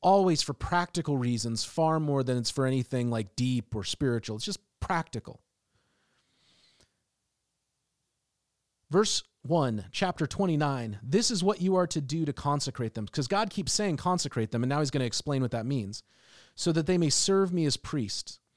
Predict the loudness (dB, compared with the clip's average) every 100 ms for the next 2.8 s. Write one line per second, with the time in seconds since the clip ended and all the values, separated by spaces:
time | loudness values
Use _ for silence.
0 | _ _ -6 -2 0 0 2 2 2 2
1 | 0 -2 -6 -6 -2 0 0 0 -2 -2
2 | 0 0 0 -4 -6 -6 -10 -18